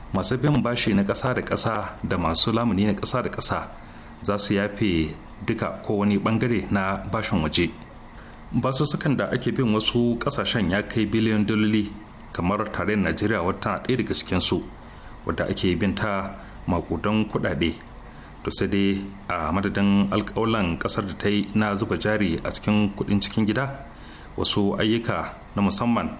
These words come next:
da kuma yanayi ko makamashi a lokacin da aka amince da yarjejeniyar,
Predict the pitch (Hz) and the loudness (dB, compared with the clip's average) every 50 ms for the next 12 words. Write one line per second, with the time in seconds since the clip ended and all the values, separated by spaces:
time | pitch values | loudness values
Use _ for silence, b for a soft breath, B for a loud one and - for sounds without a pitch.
0 | - - - 87 - - 101 101 101 98 98 - - 107 110 107 90 85 90 101 | -10 -8 -8 -6 0 2 2 2 2 2 0 0 2 2 2 4 4 4 6 4
1 | 101 98 98 - 110 107 107 104 - 110 104 101 - - 113 110 110 107 - - | 4 4 2 2 2 2 2 2 0 0 0 2 2 2 4 4 4 2 0 0
2 | - 90 95 95 - - - 110 92 - 80 - - 101 82 - 113 110 104 90 | 0 0 2 0 0 0 0 2 2 2 0 0 -2 -2 -2 0 0 2 2 2
3 | - - 120 107 98 95 90 80 80 80 87 92 87 - 113 113 98 90 117 135 | 2 0 0 0 0 0 0 0 -2 -2 -2 -2 -2 0 2 2 4 2 2 0